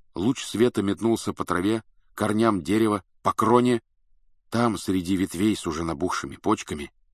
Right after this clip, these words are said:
сидел рыжий живоглот. «Брысь!» — крикнул Рон, нагнулся и поднял с земли камень. Но бросить его он не успел.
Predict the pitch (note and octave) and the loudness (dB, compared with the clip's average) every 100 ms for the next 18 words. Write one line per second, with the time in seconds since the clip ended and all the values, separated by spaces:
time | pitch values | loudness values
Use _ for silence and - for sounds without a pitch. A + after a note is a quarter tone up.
0 | _ _ - - - - G2+ F#2 _ _ | _ _ -16 -10 -6 0 0 -2 _ _
1 | _ _ _ - D2 - F#2+ - D#2 C#2+ | _ _ _ -10 -6 -2 -2 -2 -4 -6
2 | C#2+ D#2+ D#2 - - - - _ _ _ | -6 -8 -8 -10 -10 -12 -18 _ _ _
3 | _ _ _ _ _ _ _ _ - G#3+ | _ _ _ _ _ _ _ _ -12 -2
4 | - A#3+ C4 A#3 - - _ _ - G2 | 2 4 6 6 2 -12 _ _ -2 -2
5 | - E2 D#2 A2+ A#2 - _ F2 F2 E2+ | -2 -2 2 2 2 -4 _ -2 0 2
6 | C3+ C3 D3 D3 _ - G2+ - A#2+ A#2+ | 0 0 -4 -6 _ -6 -6 2 2 4
7 | A2+ G#2+ E2 F#2 F2 F#2 - - - _ | 0 -4 -4 -2 -2 -4 -8 -14 -16 _
8 | _ _ _ _ _ _ _ _ - C#3 | _ _ _ _ _ _ _ _ 0 2
9 | - G2+ C#3+ C3 F#2+ F2+ A2 - F#2+ F2+ | 2 2 0 -2 -4 0 0 0 -2 -4
10 | D#2 - C2 | -6 -8 -14